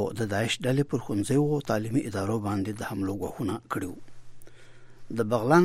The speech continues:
ولایت د خنجان ولسوالۍ او د سالنګ د لوی لارې د شاوخوا سیمو اوسیدونکو نن د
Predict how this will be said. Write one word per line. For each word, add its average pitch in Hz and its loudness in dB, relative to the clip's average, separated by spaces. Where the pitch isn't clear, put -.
ولایت 156 4
د 156 0
خنجان 127 4
ولسوالۍ 127 2
او 120 -2
د 101 -4
سالنګ 127 4
د 120 0
لوی 110 0
لارې 113 0
د 104 -4
شاوخوا - -2
سیمو 113 -2
اوسیدونکو 104 -2
نن 135 8
د 143 4